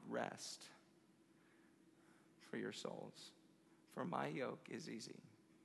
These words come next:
and my burden is light."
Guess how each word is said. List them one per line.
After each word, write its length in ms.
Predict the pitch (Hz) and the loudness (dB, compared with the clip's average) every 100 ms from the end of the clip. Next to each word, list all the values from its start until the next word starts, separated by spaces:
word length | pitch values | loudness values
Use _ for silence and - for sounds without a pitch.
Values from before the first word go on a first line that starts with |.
| - - - - - - - - - - - - | -20 -20 -20 -20 -20 -20 -20 -20 -18 -18 -12 -4
and 100 | 113 | 0
my 140 | - | 2
burden 340 | 131 113 - - - - - - - - - - - - - - - - - | 4 2 0 -4 -8 -14 -20 -20 -20 -20 -20 -20 -20 -20 -20 -20 -20 -8 -6
is 120 | - | 0
light." 240 | - - | -2 -2